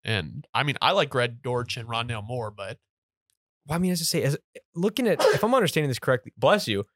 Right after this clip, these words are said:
Speaker 1: Thank you.
Speaker 2: If I'm understanding this correctly right now, bro, I mean, Zach Pascal or Hollywood Brown is your number one, and it's like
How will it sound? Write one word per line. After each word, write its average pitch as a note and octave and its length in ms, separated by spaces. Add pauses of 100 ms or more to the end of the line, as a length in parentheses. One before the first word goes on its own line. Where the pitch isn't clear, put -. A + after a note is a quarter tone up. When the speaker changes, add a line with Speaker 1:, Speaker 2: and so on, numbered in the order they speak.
(140)
Speaker 1:
Thank F#2 200
you. F2+ 180 (100)
Speaker 2:
If - 60
I'm A3 100
understanding A3 300
this C3 140
correctly D3 340
right G#2+ 160
now, D#2+ 180
bro, G#1 220
I - 40
mean, E2+ 180 (480)
Zach F3 260
Pascal C3 560 (560)
or B2+ 160
Hollywood A2+ 300
Brown G#2+ 200
is G#2 80
your B2 120
number A2+ 180
one, B2 380
and A2 100
it's - 140
like F2 320